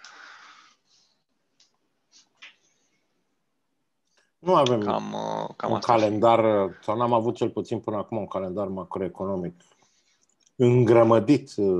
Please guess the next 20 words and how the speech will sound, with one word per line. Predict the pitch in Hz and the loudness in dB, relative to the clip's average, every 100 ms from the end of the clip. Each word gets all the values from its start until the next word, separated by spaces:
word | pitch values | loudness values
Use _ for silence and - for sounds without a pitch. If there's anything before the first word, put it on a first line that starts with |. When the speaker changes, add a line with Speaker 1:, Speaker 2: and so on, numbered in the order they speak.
| 87 | -2
Speaker 1:
să | 85 92 | -4 -8
spun. | - - 101 127 139 | -8 -8 -4 -2 -2
O | 113 | 0
veste | 113 135 151 | 0 2 2
bună, | 123 95 117 98 85 113 127 _ _ _ _ _ _ _ _ - | 0 2 2 2 0 -2 -4 _ _ _ _ _ _ _ _ -4
uh, | 113 107 104 98 - - _ _ _ _ _ _ _ _ _ | 0 4 4 2 0 -10 _ _ _ _ _ _ _ _ _
care | 104 101 | -4 -2
la | 107 | -2
prima | - 123 123 | 0 2 2
vedere | 120 113 127 | 0 -2 -2
nu | 131 131 117 | -2 -4 -8
poate | 110 104 101 | -8 -6 -8
părea | - 95 92 | -8 -6 -6
bună, | 80 90 87 | -6 -8 -8
dar | 82 90 | -6 -6
în | 90 | -6
cazul | - 123 120 110 95 90 _ _ | -6 -6 -4 -6 -6 -10 _ _
Americii | - 95 113 127 123 120 131 | -10 -6 -2 -4 -4 -6 -4
este | 120 - | -6 -8
bună. | 82 82 82 123 127 | -8 -6 -4 -6 -8